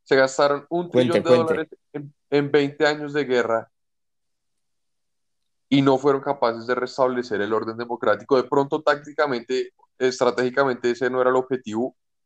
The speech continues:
Speaker 1: pero yo creo que una guerra antiterrorista no puede durar más de, contra insurgente no puede durar más de veinte años.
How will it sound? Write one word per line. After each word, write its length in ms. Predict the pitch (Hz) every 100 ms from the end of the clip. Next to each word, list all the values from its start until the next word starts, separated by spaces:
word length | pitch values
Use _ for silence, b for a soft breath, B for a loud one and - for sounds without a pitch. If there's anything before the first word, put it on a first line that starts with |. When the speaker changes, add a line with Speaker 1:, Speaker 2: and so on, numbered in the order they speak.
| _ _ _ _ _
Speaker 1:
pero 160 | 110 107
yo 160 | 104
creo 180 | 123 120
que 100 | 139
una 120 | 135
guerra 260 | 135 139 139
antiterrorista 840 | 131 143 143 135 117 104 104 113
no 160 | 113 113
puede 160 | 123 123
durar 280 | 107 95
más 160 | 101 101
de, 220 | 101 104
contra 280 | - 110 107
insurgente 420 | 98 101 104 98
no 120 | 113 113
puede 160 | 123
durar 220 | 117 90
más 160 | 98 98
de 100 | 104
veinte 280 | 104 - 107
años. 420 | 98 - _